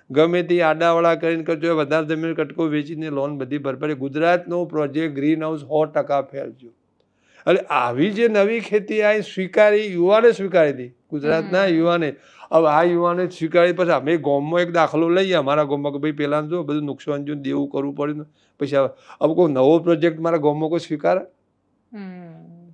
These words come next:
Speaker 1: એટલે આ લોકો નવા ભાવ, જે કચ્છની વાત જે છે વાત, એમાં મોટા ખેડૂતો છે,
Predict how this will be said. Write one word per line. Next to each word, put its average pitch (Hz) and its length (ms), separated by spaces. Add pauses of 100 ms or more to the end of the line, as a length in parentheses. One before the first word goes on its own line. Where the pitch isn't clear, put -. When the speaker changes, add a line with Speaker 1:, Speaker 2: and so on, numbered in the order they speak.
Speaker 1:
એટલે 156 140
આ 143 240
લોકો 165 220
નવા 143 220
ભાવ, 127 200
જે 156 100
કચ્છની 170 500
વાત 180 260
જે 175 140
છે 190 140
વાત, 147 380 (440)
એમાં 180 260
મોટા 131 320
ખેડૂતો 127 440
છે, - 200